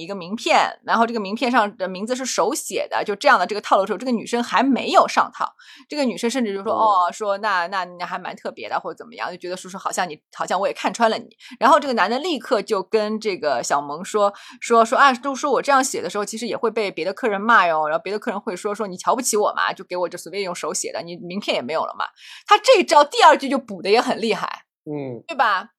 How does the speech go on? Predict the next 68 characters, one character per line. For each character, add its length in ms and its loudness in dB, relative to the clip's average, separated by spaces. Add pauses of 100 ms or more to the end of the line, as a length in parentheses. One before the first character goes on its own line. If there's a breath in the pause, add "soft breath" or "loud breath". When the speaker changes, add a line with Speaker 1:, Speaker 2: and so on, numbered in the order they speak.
Speaker 1:
他 140 0
这， 60 4
Speaker 2:
对。 160 -2
Speaker 1:
这 80 -8
个 120 -10
第 80 -4
二 120 4
句 100 -10
就 100 -8
相 200 -4
当 220 0
于 120 -10
说， 260 0
第 320 -6
一， 80 -2
我 540 2
看 320 0
出 180 -6
了， 140 6
我 100 2
听 280 -4
出 120 -6
了 120 4
你 120 -2
这 120 -4
个 80 -2
话 240 6
里 100 -6
话 160 8
外 140 8
的 100 0
意 220 -4
思， 280 -6
然 160 2
后 120 2
我， 160 0
我 100 0
马 180 4
上 220 2
告 180 8
诉 140 -6
你 140 -10
说 240 6
我 180 0
不 240 -8
是 400 2
耍 180 2
小 160 0
聪 240 -8
明， 200 -10 (340 loud breath)
而 160 8
且 340 4
就 140 0
是 40 -4
说 100 4
也 120 0
不 120 -6
是 100 -2
每 180 0
个 80 -4
人 140 -4
都 100 0
像 160 2
你 120 -10
这 100 -6
么 120 0
nice 460 0
的， 100 -4